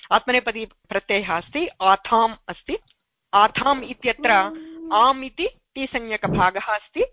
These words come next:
अतः टित आत्मनेपदानां टेरे इति सूत्रेण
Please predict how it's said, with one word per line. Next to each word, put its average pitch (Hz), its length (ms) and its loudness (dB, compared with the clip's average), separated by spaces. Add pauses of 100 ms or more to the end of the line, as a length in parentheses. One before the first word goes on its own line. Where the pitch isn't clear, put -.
(140)
अतः 233 340 0 (680)
टित 285 180 0
आत्मनेपदानां 226 880 0
टेरे 214 320 -2
इति 214 220 -10
सूत्रेण 208 420 -4